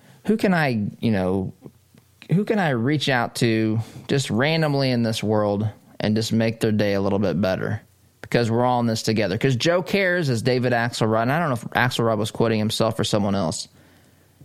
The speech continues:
Joe cares more about you than you care about yourself. That's what they're telling us.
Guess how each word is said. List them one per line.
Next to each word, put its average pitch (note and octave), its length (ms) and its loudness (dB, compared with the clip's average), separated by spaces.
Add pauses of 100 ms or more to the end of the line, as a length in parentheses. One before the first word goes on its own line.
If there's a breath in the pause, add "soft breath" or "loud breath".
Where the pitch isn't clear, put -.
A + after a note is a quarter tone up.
(100)
Joe C#3+ 220 2
cares D3 340 0
more C3+ 220 2
about B2+ 360 0
you B2 280 2
than A2+ 160 2
you A#2+ 100 2
care A2+ 160 0
about G#2+ 260 0
yourself. G2+ 420 -2
That's D#3+ 240 -2
what D3+ 440 -2
they're G#3+ 160 0
telling D#3 400 0
us. - 300 -8